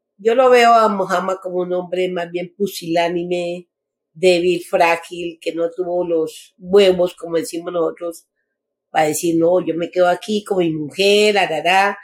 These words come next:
El otro hermano estaba casado con una chilena, nunca tuvieron hijos, pero sí decidió quedarse aquí y se quedó con su mujer. Pero Mohamed no, Mohamed era más,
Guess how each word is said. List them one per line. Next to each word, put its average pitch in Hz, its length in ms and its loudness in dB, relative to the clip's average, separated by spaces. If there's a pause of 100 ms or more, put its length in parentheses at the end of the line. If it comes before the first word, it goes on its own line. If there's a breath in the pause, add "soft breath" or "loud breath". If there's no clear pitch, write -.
(280 loud breath)
El 180 180 2
otro 208 220 2
hermano 214 300 2
estaba 190 380 0
casado 180 400 2
con 175 100 -2
una 175 160 0
chilena, 180 600 -2 (320 soft breath)
nunca 196 360 0
tuvieron 185 440 0
hijos, 254 260 2
pero 233 180 4
sí 233 440 -2
decidió 185 400 0
quedarse 202 360 0
aquí 202 960 -2
y - 40 -20
se - 200 -4
quedó 160 220 -2
con 214 140 -4
su 190 120 -4
mujer. 214 380 -2 (300 soft breath)
Pero 240 200 -2
Mohamed 254 360 0
no, 170 260 -2
Mohamed 202 380 -2
era 208 180 0
más, 196 460 -4